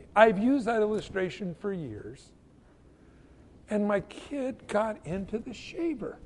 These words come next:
And he starts crying. I go, "What's the matter?" And blood's running down his head. And on the other hand, he has a, he has a safety razor. I go, "Oh." And Ariel goes, "Isn't that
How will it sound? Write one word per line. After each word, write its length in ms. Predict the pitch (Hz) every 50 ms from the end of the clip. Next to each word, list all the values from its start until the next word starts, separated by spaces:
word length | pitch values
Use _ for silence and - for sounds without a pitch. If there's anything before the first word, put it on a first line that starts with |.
| - - - - - - - - - - - - - - - - - - - - - - - - - - - -
And 180 | - 262 262
he 60 | 262 220
starts 400 | 170 - 254 240 247 240 - -
crying. 480 | - - - - 302 339 349 339 277
I 80 | 285 285
go, 80 | 311
"What's 200 | 320 339 370 359
the 60 | - 359
matter?" 380 | 381 392 392 392 381 359 254
And 160 | 254 220 180
blood's 240 | 160 262 285 311 302
running 280 | 294 311 311 311 302 285
down 240 | 277 294 285 277 214
his 40 |
head. 160 | 208 285 294 269
And 80 | - 220
on 40 | 226
the 120 | 247 254
other 160 | 269 277 285
hand, 180 | 190 180 220 208
he 60 | 196
has 200 | 185 185 196 170
a, 100 | 190 - -
he 80 | 135 143
has 260 | 170 185 190 165 160
a 100 | 170 156 - - - - - - - - - - - - - - - - -
safety 340 | - - 214 190 - - 127
razor. 300 | 104 - - - - - - - - - - - - - - - - - - - - - - - - - - - - - - - -
I 60 | - 202
go, 80 | - -
"Oh." 420 | 196 180 - - 160 - - - - - - - - - - - - - - - - - - - - - - - - - - - - - - - - - - - - - - - - - - - - - - -
And 100 | - 160
Ariel 240 | 208 240 240 226 208
goes, 200 | 190 202 175 180
"Isn't 440 | 277 311 302 - 330 330 311 - -
that 500 | 196 190 190 190 190 202 214 - -